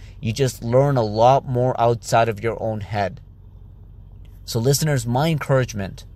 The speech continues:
as I'm tackling down one tiny piece of the relationship pillar in my mind, the thing that I'm the most happiest about, before I talk about family and before I talk about significant others, let me start with friends. Take a moment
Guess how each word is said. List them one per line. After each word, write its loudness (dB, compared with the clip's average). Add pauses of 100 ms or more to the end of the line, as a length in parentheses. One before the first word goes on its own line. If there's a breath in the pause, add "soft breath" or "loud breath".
(520 soft breath)
as 6
I'm 0
tackling -2
down 2 (320 soft breath)
one 0
tiny 0
piece -4
of 0
the 0
relationship -2
pillar 0
in -2
my 0
mind, -4 (240 loud breath)
the -4
thing 0
that 4
I'm 2
the 0
most 2
happiest 0
about, -2 (380 soft breath)
before 2
I 6
talk -2
about 2
family -2
and -6
before -2
I 0
talk -2
about -2
significant -6
others, -4 (240 loud breath)
let 2
me -2
start 2
with -4
friends. -6 (440 soft breath)
Take 0
a 4
moment 0